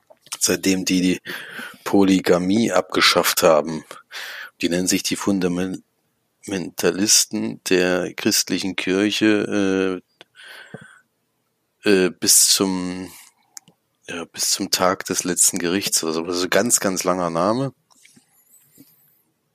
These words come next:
Und hauptsächlich geht's darum, dass, ähm, dass, äh, ein Mann nicht nur eine Frau haben,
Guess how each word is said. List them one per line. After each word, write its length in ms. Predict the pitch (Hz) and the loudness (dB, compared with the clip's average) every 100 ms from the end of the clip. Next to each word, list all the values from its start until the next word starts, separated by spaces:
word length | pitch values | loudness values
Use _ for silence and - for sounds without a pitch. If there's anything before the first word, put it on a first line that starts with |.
| - - | -20 -8
Und 520 | - 92 90 90 - - _ _ - | -2 0 0 -4 -8 -8 _ _ -8
hauptsächlich 880 | 87 92 110 - 110 92 101 92 - | 0 2 2 2 2 0 -4 -4 -6
geht's 240 | - 98 - | -2 -2 2
darum, 480 | 92 98 - 107 98 | 2 2 0 -4 -2
dass, 400 | 98 90 - - | 0 2 2 2
ähm, 420 | 92 87 87 85 - _ _ _ _ _ _ _ _ _ _ _ _ _ _ - - - - - - | -4 -6 -8 -10 -14 _ _ _ _ _ _ _ _ _ _ _ _ _ _ -20 -20 -20 -20 -20 -8
dass, 340 | 101 87 - | -4 2 2
äh, 360 | - 92 87 85 - _ _ - | 2 0 2 0 -2 _ _ 0
ein 200 | 95 90 | 0 2
Mann 460 | 85 92 104 - _ _ | 0 2 0 -4 _ _
nicht 380 | 101 92 85 - | -4 -2 -2 0
nur 200 | 92 85 | 2 2
eine 300 | 80 82 82 - - - - - - _ _ _ | 0 -2 -4 -6 -20 -20 -20 -20 -20 _ _ _
Frau 480 | - - - 85 80 | -10 -8 -2 0 2
haben, 440 | 80 80 82 80 | 2 0 0 -8